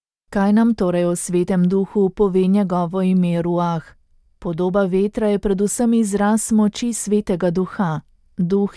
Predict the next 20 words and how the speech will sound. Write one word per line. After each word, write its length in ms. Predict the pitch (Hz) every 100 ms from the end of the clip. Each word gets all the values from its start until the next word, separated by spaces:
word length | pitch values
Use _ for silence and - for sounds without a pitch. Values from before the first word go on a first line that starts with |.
| -
in 200 | 180 165
moč 440 | 170 196 226 - - -
ali 340 | 175 160 165
moč 400 | 175 170 175 -
Duha 560 | 196 214 - 180 175 208 - - - _ 208
je 140 | 208
ponavljajoča 800 | 226 208 214 214 220 240 240 208
se 200 | - 175
dvojica 540 | 165 180 190 185 214
v 100 | 190
celotnem 680 | 185 220 202 180 175 202 196
Svetem 520 | - 175 165 165 165
pismu. 580 | - 170 156 - 165 156 - _ _ _ _
Veter 400 | 185 196 208 180
je 100 | 170
namreč 520 | 170 196 214 202 -
neustavljiva 880 | 196 214 226 - 202 185 214 247 208
in 140 | 190 196
neukrotljiva 760 | 233 226 - 190 185 240 185
sila, 520 | 175 - 226 175 156